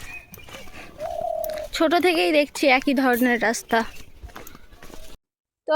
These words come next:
আরেকটা দিদির বাড়িতে চলে আসলাম প্রসাদ খেতে। দেখতে পাচ্ছ ওদের ঘরের মধ্যে পুজোটা হয়েছে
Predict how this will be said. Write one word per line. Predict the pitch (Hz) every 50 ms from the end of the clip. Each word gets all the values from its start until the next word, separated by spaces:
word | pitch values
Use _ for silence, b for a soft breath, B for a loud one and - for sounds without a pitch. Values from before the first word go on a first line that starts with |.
| 302 285
আরেকটা | 277 285 294 - 349 339 285
দিদির | 320 302 302 330 311 311
বাড়িতে | 320 320 311 - 339 339 339 320
চলে | 302 285 285 285 294
আসলাম | 294 - 330 320 330 311
প্রসাদ | - 262 269 - 294 277 277 -
খেতে। | 302 277 277 285 294 269
দেখতে | 247 240 - - 254
পাচ্ছ | 262 262 262 269 - 311 320 302
ওদের | 269 247 277 285 285 254
ঘরের | 269 247 226 233 240 254
মধ্যে | 247 247 240 240 233 247 294 320 -
পুজোটা | 269 247 226 247 240 247 254 269 254
হয়েছে | 262 233 240 247 247 - - 392